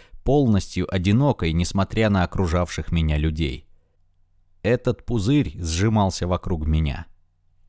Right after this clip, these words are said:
Будучи в агонии, я, должно быть, пошевелилась.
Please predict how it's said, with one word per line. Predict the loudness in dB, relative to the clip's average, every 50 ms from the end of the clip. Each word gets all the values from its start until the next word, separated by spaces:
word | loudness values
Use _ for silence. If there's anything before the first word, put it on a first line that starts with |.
| _ _ _ _ _ _ _ _ _ _ _ _ _ _ _ _ _ _ _ _ -8
Будучи | -6 -4 -2 -2 -2 0 0 -2 -2 -2 -2 0
в | 0 0
агонии, | 0 0 2 2 4 4 4 4 4 4 2 0
я, | 0 -2 0 2 2 2 2
должно | 2 2 0 0 0 0 2 2 2
быть, | 0 -2 -4 -4 -4
пошевелилась. | -4 -4 -2 -2 -4 -2 -2 -2 -2 -2 -2 -4 -6 -8 -10 -14 -16 -18